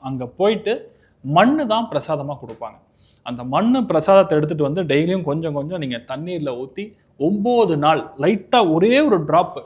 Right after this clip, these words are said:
உடனே நம்ம ஆளுங்க மண்ணு சாப்பிட முடியுமான்னு கேட்பாங்க. மண்ணுங்கிறது தாது, it is basically mineral wealth. அதை நீங்க எடுத்துக்கிட்டீங்கன்னா உடம்புல தேவையான விஷயங்கள் உங்களுக்கு ஆக்டிவேட் ஆகும். அதுக்கப்புறம் உங்க வாழ்க்கையில எந்த பிரச்சனையும் வராது, நீங்க நல்லா இருப்பீங்க.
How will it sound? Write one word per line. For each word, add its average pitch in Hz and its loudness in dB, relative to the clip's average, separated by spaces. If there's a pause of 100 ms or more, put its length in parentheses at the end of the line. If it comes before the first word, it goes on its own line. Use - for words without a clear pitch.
உடனே 180 -2
நம்ம 160 0
ஆளுங்க 180 -2
மண்ணு 175 -4
சாப்பிட 151 0
முடியுமான்னு 135 -6
கேட்பாங்க. 131 -8 (260)
மண்ணுங்கிறது 165 -4
தாது, 139 -4 (140)
it 139 -8
is 131 -6
basically 151 -4
mineral 160 -4
wealth. 160 -4 (600)
அதை 131 -4
நீங்க 135 4
எடுத்துக்கிட்டீங்கன்னா 196 2 (140)
உடம்புல 196 4
தேவையான 165 0
விஷயங்கள் 151 -6
உங்களுக்கு 156 -2
ஆக்டிவேட் 127 -4
ஆகும். 117 -8 (420)
அதுக்கப்புறம் 151 2
உங்க 156 2
வாழ்க்கையில 180 4
எந்த 165 0
பிரச்சனையும் 175 -2
வராது, 135 -4
நீங்க 160 -8
நல்லா 120 -10
இருப்பீங்க. 113 -20